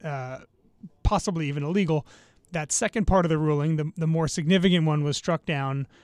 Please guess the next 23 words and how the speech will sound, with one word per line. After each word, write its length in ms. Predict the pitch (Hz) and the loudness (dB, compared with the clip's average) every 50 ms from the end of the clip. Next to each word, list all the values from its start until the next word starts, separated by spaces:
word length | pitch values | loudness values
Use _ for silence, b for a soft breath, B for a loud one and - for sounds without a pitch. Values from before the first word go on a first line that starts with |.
| b b - | b b -14
uh, 240 | - 135 131 131 131 | -12 -10 -8 -8 -6
by 200 | 127 131 147 139 | -4 -4 -2 -2
a 60 | 139 | -2
higher 240 | 127 139 143 139 127 123 | 0 0 0 -2 -2 -4
court. 260 | - - 131 - - _ _ _ | -8 -12 -14 -14 -16 _ _ _
So 440 | - - - 180 147 139 135 131 135 - _ _ - | -14 -10 -8 -6 -6 -6 -8 -10 -12 -16 _ _ -8
there 220 | 165 165 165 170 | -4 -2 0 2
is 140 | 175 170 160 | 2 2 0
at 120 | 170 160 | 0 0
least 240 | 170 196 208 - - | 0 0 0 0 -2
a 40 | 202 | -2
legal 260 | 180 170 180 170 160 | 0 0 2 2 0
precedent 440 | - - 165 143 - 156 151 151 143 | 0 -2 -2 -4 -4 -6 -6 -4 -4
that 120 | 151 143 | -6 -6
the 120 | 135 147 143 | -6 -6 -4
N 100 | 147 156 | -4 -4
C 160 | - 175 156 | -4 -4 -4
A 40 | 147 | -4
A 20 | 147 | -2
will 200 | 151 165 175 175 | 0 0 0 2
lean 200 | 175 175 175 170 | 2 2 2 2
on 160 | 160 156 151 | 2 2 0
heavily 600 | 127 107 180 185 165 170 165 151 143 135 135 131 | 0 0 0 0 2 2 0 -2 -2 -4 -6 -8